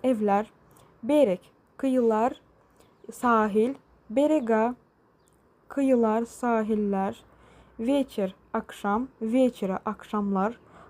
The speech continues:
холод, soğuk, холода, soğuklar, голос, ses, голоса, sesler,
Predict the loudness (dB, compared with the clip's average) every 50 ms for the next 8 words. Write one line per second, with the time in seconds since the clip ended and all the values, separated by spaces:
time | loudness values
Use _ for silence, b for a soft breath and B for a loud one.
0 | B -2 4 6 6 6 6 2 -2 -6 -12 _ _ _ _ _ _ -14 -4 0
1 | 2 2 4 2 0 -2 -8 -20 -20 -20 -20 -10 -4 -2 -2 0 0 0 0 0
2 | 0 -2 -2 -4 -8 -8 -4 -2 0 0 -2 -4 -4 -4 -2 0 0 -2 -4 -8
3 | -12 -12 -2 4 6 6 6 4 2 -4 -8 -16 -20 -20 -20 -20 -20 -20 -10 -6
4 | -4 -2 -2 -4 -4 -8 -16 b b b b b b _ -4 0 2 4 4 4
5 | 2 -2 -4 -4 -4 -4 -4 -6 -6 -4 -4 -4 -4 -4 -4 -4 -2 -2 -4